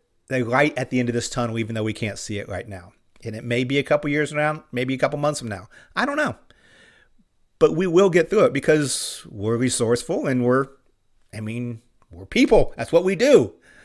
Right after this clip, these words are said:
We've gotten through worse in the past. But at the same time, while we're getting through it,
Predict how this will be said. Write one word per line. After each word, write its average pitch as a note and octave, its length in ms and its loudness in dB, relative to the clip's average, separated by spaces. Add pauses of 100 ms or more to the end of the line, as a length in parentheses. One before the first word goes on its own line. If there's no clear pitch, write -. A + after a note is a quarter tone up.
(640)
We've C3+ 140 0
gotten C#3+ 260 4
through F3 160 6
worse F#3+ 240 4
in G#3+ 60 4
the A3 60 2
past. C4 440 -2 (140)
But E3+ 180 4
at E3 40 0
the D3+ 60 -2
same F3+ 240 6
time, D#3 480 10 (600)
while D#3+ 340 4
we're D#3+ 100 6
getting C#3 240 4
through D#3+ 240 6
it, C3 240 4